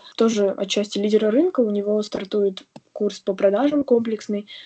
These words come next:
Думаю, тоже брать, не брать, хотя там уже чек, естественно, выше, чем на мой первый был обучение. Получается, первый курс, там тариф был пятнадцать тысяч первый, а тут уже от шестидесяти тысяч, по-моему, т-, стартуют цены.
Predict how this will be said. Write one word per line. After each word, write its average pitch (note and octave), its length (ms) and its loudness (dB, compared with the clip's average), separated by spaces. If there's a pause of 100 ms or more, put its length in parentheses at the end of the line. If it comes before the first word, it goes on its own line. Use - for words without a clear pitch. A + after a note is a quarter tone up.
(120)
Думаю, G#3+ 640 0
тоже G3+ 240 -2
брать, F#3+ 320 -4
не F#3+ 80 -6
брать, G3 300 -2
хотя F#3+ 240 -4
там F#3+ 120 -4
уже F#3 140 -6
чек, F#3+ 240 -8
естественно, F#3+ 400 -6
выше, G3 240 -6
чем F#3 220 -6
на F#3 80 -4
мой F#3+ 160 -2
первый F#3+ 260 -2
был F#3+ 160 -2
обучение. A3+ 640 -2
Получается, G3 360 -2
первый G3 240 0
курс, G3 360 -4
там F#3+ 200 0
тариф G3 280 0
был F#3 220 0
пятнадцать B3+ 520 -2
тысяч A3+ 220 -4
первый, G#3 320 0
а F#3 80 -4
тут G#3+ 180 -8
уже F#3+ 460 2 (380)
от F#3+ 140 -8
шестидесяти G#3 600 -8
тысяч, G3 200 -6
по-моему, F#3+ 340 -2
т-, F#3+ 140 -6 (140)
стартуют G3 540 -2
цены. A#3 380 -4